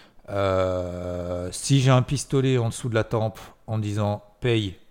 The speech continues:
ou achète », bah, je dirais plutôt, euh, « vends le Dow Jones ».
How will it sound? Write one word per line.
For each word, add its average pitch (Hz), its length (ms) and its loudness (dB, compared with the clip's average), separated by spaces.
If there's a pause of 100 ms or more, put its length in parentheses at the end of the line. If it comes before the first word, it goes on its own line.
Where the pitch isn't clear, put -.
(200)
ou 113 120 2
achète », - 520 -4 (1160)
bah, 98 160 0
je 101 120 -2
dirais 113 260 4
plutôt, 120 500 4 (600)
euh, « 98 260 -2
vends 123 220 6
le 123 60 4
Dow 120 140 8
Jones ». 117 280 2